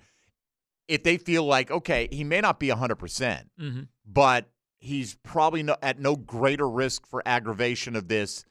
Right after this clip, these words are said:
Speaker 1: than
Speaker 2: Yeah.
Speaker 1: a typical quarter. Anybody can get hit in the shoulder
Speaker 2: Right.
Speaker 1: and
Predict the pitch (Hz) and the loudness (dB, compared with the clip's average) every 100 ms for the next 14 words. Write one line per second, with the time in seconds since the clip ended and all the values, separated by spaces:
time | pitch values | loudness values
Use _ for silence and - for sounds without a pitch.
0 | _ - 127 110 113 170 147 123 - 190 | _ -2 0 0 -2 -4 -4 -8 0 2
1 | 160 160 208 254 240 220 214 180 185 185 | 4 4 4 4 2 2 2 4 4 2
2 | 170 170 - 151 151 147 110 - - 135 | -2 -2 0 2 4 4 2 -4 2 2
3 | 131 117 | 2 -2